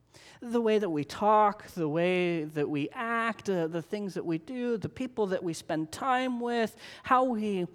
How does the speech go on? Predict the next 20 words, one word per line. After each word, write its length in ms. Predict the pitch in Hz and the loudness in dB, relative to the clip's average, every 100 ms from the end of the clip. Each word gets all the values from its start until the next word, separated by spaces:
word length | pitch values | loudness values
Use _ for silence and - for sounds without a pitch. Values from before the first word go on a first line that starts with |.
| - _ | -12 _
um, 460 | 196 180 156 143 147 | 2 4 4 2 0
live 400 | 202 240 254 208 | 2 6 6 4
within 260 | 196 226 208 | -2 -2 -2
our 140 | 165 | -2
family 500 | - 254 254 240 233 | -2 -2 -2 -2 -4
units, 400 | 233 220 214 - | -4 -4 -4 -2
all 300 | 254 320 403 | 4 6 6
those 320 | 381 269 - | 4 2 0
things 380 | - 240 214 165 | -2 -2 -2 -4
reflect 960 | 190 202 - - - 240 208 135 - - - - | -2 -2 -2 -8 -2 4 6 4 0 -18 -14 4
how 140 | 220 | 6
we 120 | 214 | 6
believe 720 | 190 202 220 165 120 - - _ _ _ _ _ _ _ _ _ _ _ _ _ 185 | 4 2 0 -2 -4 -8 -18 _ _ _ _ _ _ _ _ _ _ _ _ _ -6
or 100 | 147 | -4
what 320 | 170 233 - | -2 -2 0
we 140 | 170 | -2
believe. 580 | 151 147 135 120 120 - _ - - - | 0 -2 -2 -4 -10 -16 _ -20 -20 -12
A-, 60 | - | -12
a-, 360 | - 233 226 | -8 -6 0
and, 260 | 226 214 | 2 2